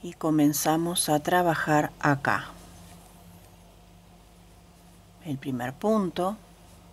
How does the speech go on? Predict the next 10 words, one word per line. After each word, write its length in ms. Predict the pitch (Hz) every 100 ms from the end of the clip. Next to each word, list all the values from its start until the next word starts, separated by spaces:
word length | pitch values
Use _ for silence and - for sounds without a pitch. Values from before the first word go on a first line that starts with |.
| - - - - - - -
dos 380 | 190 147 135 -
aquí 260 | 131 135 135
dentro 640 | 170 180 165 147 151 185 - - - - - - - - - - - - - - - - - - - - - - 175 - - - - - - - - - - - - - - - - - - -
y 200 | 180 160
uno 320 | 147 143 143
acá. 360 | 139 139 120 - - - - - - - - - - - - - - - - - - - - - -
Dos 320 | 160 143 131
cadenas 800 | - 151 170 196 180 180 196 - - - - - - - - - - - - - - - - - - - -
y 160 | 170 170
saltamos 960 | - 151 131 139 135 135 151 -